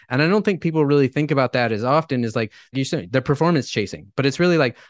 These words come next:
"Okay, what's the emergent property or the aggregate effects of my portfolio?" no matter what kind of macro environment I'm in over the next decade, and I can rebalance between these things. And I don't care if, say, commodity trend managers are carrying flat to slightly positive,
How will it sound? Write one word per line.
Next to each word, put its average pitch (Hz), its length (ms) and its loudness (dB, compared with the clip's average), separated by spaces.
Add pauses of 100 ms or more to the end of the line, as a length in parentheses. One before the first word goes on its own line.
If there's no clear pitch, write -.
(160)
"Okay, 156 200 2
what's 165 200 -2
the 208 80 -2
emergent 147 400 0
property 127 560 0
or 123 80 -4
the 107 160 -6
aggregate 143 380 0
effects 127 320 -2
of 131 60 -2
my 110 100 -2
portfolio?" 110 640 0 (460)
no 143 120 4
matter 139 240 2
what 143 280 0
kind 147 200 0
of 120 240 -2
macro 131 360 0
environment 117 400 0
I'm 110 160 -2
in 135 140 2
over 110 180 -2
the 107 80 -4
next 107 300 -6
decade, 110 460 -4 (260)
and 135 100 2
I 135 60 0
can 139 220 0
rebalance 139 500 0
between 156 400 -2
these 120 220 -2
things. 101 320 -6 (200)
And 139 120 -2
I 135 160 0
don't 175 260 0
care 160 360 0
if, 113 100 -6
say, 123 180 -2
commodity 127 320 -2
trend 131 240 -2
managers 117 420 -2
are 110 80 -2
carrying 123 460 0
flat 127 300 -2
to 123 80 -6
slightly 107 260 -4
positive, 120 500 0